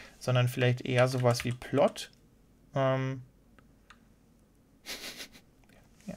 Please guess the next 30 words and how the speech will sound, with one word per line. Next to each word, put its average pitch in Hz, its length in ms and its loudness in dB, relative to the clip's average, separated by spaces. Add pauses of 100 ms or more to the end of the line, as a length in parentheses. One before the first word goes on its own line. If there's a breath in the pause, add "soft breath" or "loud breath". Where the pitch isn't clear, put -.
vierundzwanzig 127 580 -2
Stunden 127 220 0
machen 117 220 0
wir 117 60 -2
nicht. 117 220 -6 (760 loud breath)
Äh, 135 340 8 (1200)
also 120 260 2
Plot 151 360 8
ist, 143 140 -4
glaub 135 180 8
ich, 139 100 -4
irgendwie 135 200 -2
so 131 80 0
ein 127 80 4
Begriff, 139 400 2
der 127 140 2
zumindest 143 420 2
irgendwie 131 380 2
näher 135 380 8
an 127 140 2
dem 131 200 2
ist, 127 120 -2
was 123 180 -2
wir 123 100 4
irgendwie 120 180 2
beschreiben 123 580 -2
wollen, 117 200 2
als 117 220 -2
jetzt - 300 -12
Hole. 120 320 6